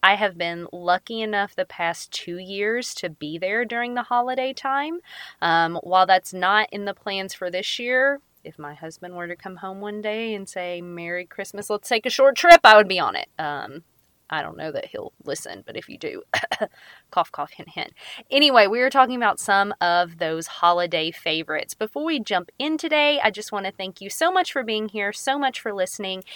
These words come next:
If you are enjoying the podcast, please take a moment after you listen today and leave a rating or review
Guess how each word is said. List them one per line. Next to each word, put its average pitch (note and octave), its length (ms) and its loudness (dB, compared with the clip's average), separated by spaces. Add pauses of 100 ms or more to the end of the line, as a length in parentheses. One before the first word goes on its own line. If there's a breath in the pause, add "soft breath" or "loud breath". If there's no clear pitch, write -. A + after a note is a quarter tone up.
(120 loud breath)
If C4+ 120 -4
you E4 140 -2
are A4+ 160 0
enjoying F#3+ 600 -2
the F3+ 80 -8
podcast, - 840 -4
please D#4 480 -4
take - 340 -6
a G3 60 -4
moment F3 560 -8
after F3+ 300 -10
you F3+ 160 -12
listen E3 360 -8
today D#3 480 -6
and G3 240 -6
leave A3 400 -8
a G3 120 -2
rating F3+ 600 -8
or F3 140 -6
review E3+ 600 -8